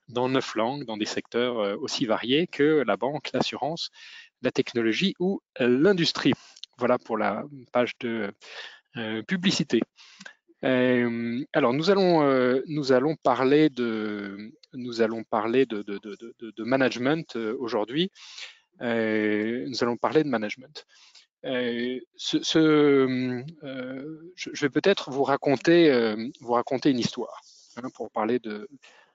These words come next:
pour parler de management. Euh, je vais vous raconter l'histoire de, d'Antoine. Euh, Antoine, c'est un, c'est un jeune, euh, manager. Euh, après ses premiers,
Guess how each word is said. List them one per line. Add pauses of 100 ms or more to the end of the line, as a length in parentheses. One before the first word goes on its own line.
(260)
pour
parler
de
management. (560)
Euh,
je
vais
vous
raconter
l'histoire
de, (100)
d'Antoine. (460)
Euh,
Antoine,
c'est
un,
c'est
un
jeune,
euh,
manager. (960)
Euh,
après
ses
premiers,